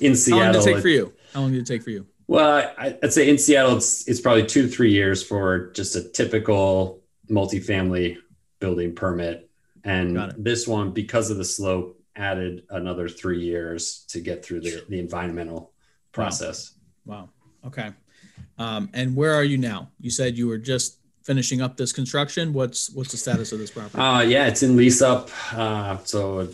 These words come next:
Speaker 2: we're, uh, temporary certificate of occupancy, uh, in three weeks. Um, so we've got
Speaker 1: Wow,
Speaker 2: our, our
Speaker 1: you're right
Speaker 2: first,
Speaker 1: there.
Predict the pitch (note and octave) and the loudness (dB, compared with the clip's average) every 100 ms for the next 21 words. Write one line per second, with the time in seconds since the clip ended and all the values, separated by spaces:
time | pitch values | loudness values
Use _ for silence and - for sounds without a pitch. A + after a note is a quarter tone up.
0 | - _ _ F#2 F2+ _ _ G2+ F#2+ F2+ | -16 _ _ -20 -20 _ _ -14 -12 -10
1 | F2+ - - - G#2 A2 G#2 G2 G2 G2 | -12 -16 -20 -10 -8 -4 -4 -4 -6 -8
2 | - G#2+ - F#2 F#2 F#2+ G2+ - G2 F#2+ | -12 -12 -12 -8 -8 -6 -8 -8 -4 -4
3 | F#2 F#2+ F#2 F#2 F#2 F#2 F2+ F#2+ E2+ E2 | -2 -2 0 0 2 2 2 0 -2 -4
4 | E2 - _ - G#2 F#2+ A#2+ B2 - - | -8 -14 _ -4 0 4 2 2 -6 -6
5 | - - - - - F#2+ F#2+ F2 F2 - | -6 -8 -12 -18 -12 -8 -6 -6 -10 -14
6 | _ _ _ _ _ _ - F#2 F2+ F2 | _ _ _ _ _ _ -6 -4 -4 -6
7 | E2+ F2+ D3 C3+ - - A2 A#2 B2+ - | -6 -4 -2 -2 -6 -8 -4 -2 0 2
8 | D3 A#2+ - - - | 2 2 -4 -14 -20